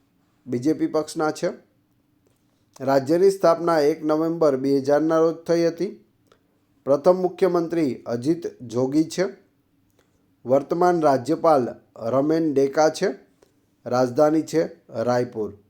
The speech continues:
તો અહીં તમે જોઈ શકો, વિષ્ણુદેવ સાંઈ મુખ્યમંત્રી,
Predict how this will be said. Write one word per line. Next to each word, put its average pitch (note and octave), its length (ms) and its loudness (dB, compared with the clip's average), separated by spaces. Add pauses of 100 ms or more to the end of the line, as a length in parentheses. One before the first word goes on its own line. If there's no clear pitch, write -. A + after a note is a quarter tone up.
(1080)
તો A#2 200 0
અહીં C#3 440 -2
તમે C#3+ 360 0
જોઈ C3+ 280 -2
શકો, D3+ 320 -4
વિષ્ણુદેવ C#3 520 -2
સાંઈ C#3 320 -2
મુખ્યમંત્રી, C#3 840 -4